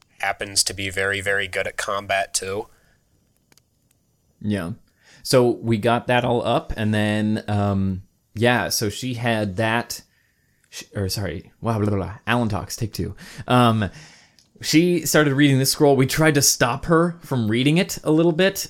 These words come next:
Speaker 2: I, I cast, I think, like, two different types of anti-magic spells
Speaker 1: You
Speaker 2: on
Speaker 1: did.
Speaker 2: her.
Speaker 1: You tried to counterspell it, and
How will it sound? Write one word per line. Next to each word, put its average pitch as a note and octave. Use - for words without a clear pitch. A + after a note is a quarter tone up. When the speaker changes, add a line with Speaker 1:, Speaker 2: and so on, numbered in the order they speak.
Speaker 2:
I, A2
I G#2
cast, C3+
I G#2+
think, B2
like, A#2
two B2
different C3+
types -
of G#2+
anti-magic A2+
spells C#3
Speaker 1:
You A2
Speaker 2:
on C3+
Speaker 1:
did. D3
Speaker 2:
her. D#3
Speaker 1:
You D3+
tried A#2
to A#2
counterspell A#2
it, -
and G#2